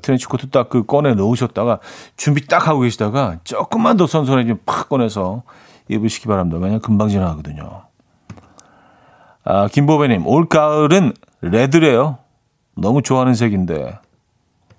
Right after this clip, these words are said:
아, 레드입니까? 빨간색입니까? 음, 그래요.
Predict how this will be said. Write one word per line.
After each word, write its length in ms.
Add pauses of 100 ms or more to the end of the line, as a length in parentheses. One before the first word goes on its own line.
(260)
아, 720 (160)
레드입니까? 640 (640)
빨간색입니까? 880 (680)
음, 600
그래요. 460